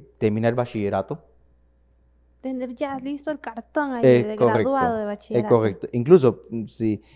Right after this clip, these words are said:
Speaker 1: saliendo de la escuela, recibiendo el cartón y entrando con nosotros.
Speaker 2: <laughs>
Speaker 1: Eso también es válido. Y si lleva una carrera universitaria, también. O sea, venga, no, no hay, no hay problema. No hay edad límite.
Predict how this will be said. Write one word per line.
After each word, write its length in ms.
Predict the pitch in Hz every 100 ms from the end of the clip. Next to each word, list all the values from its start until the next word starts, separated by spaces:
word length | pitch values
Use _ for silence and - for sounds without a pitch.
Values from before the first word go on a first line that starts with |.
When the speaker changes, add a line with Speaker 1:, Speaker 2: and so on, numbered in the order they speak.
| _ -
Speaker 1:
saliendo 580 | - 110 113 147 180 190
de 60 |
la 100 | 165
escuela, 640 | 151 - 175 208 214 196 170
recibiendo 480 | 135 120 135 170
el 100 | 190
cartón 360 | 180 139 - 190
y 80 | 180
entrando 420 | 131 143 151 151
con 140 | 143
nosotros. 420 | 117 107 127 113 98
Speaker 2:
<laughs> 240 | 349 -
Speaker 1:
Eso 220 | 127 147
también 260 | 147 143 143
es 80 | 139
válido. 460 | 143 120 107 101 - - - _ _
Y 400 | 147 202 214 185 _ _ _ _
si 500 | 131 - 123 117 117
lleva 260 | 120 127
una 220 | 143 147 147
carrera 320 | 131 127 139
universitaria, 560 | 147 139 135 131 147
también. 400 | 131 110 104 85 - _
O 20 |
sea, 180 | - 113
venga, 420 | 135 107 92 117 - _ _ _
no, 160 | 117 110
no 140 | 117
hay, 80 | 117
no 120 | 120
hay 80 | 113
problema. 560 | 110 113 104 98 90 90 _ _ - _ _ _ _
No 300 | 139 135 143
hay 160 | 147 135
edad 200 | 123 117
límite. 520 | 110 98 90 90